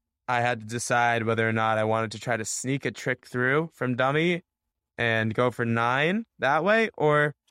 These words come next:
I could play for the guy who led a heart to have five hearts and my left-hand opponent to have three hearts, duck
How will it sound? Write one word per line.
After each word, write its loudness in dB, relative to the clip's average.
I 0
could -4
play 0
for 0
the -2
guy 2
who -2
led 2
a 0
heart 2
to -2
have 2
five 2
hearts 2
and -2
my -2
left-hand -2
opponent -4
to -8
have -4
three 0
hearts, -2
duck 2